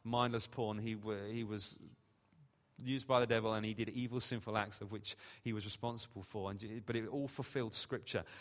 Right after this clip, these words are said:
And Jesus says, "Well, there's that one. We knew that was gonna happen. One would go his own sinful way. But the others I've kept, they, they keep them in your name. They understand who I am. They, they're kind of, they're grasping it."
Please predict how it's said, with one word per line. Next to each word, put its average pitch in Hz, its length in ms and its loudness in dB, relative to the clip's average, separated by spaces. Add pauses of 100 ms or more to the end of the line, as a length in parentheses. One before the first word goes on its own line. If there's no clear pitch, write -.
(180)
And 113 140 -2
Jesus 117 200 -2
says, 113 160 -2
"Well, 110 100 -4
there's 123 200 4
that 143 180 6
one. 131 300 4 (460)
We 123 80 2
knew 131 200 2
that 117 160 8
was 104 120 -2
gonna 104 180 0
happen. 98 460 -4 (360)
One 110 200 -2
would 107 140 -4
go 107 180 6
his 104 120 0
own 104 160 0
sinful 104 240 -4
way. 104 140 4
But 98 80 0
the 120 80 2
others 123 180 2
I've 117 340 0
kept, - 600 -4 (600)
they, 117 180 6
they 127 180 4
keep 175 320 -4
them 160 100 2
in 151 100 4
your 147 120 4
name. 135 220 6
They 123 160 8
understand 143 720 2
who 135 100 4
I 135 160 4
am. 123 180 4
They, 110 120 4
they're 110 100 4
kind 131 200 0
of, 117 100 0
they're 123 120 6
grasping 131 680 2
it." 87 280 -2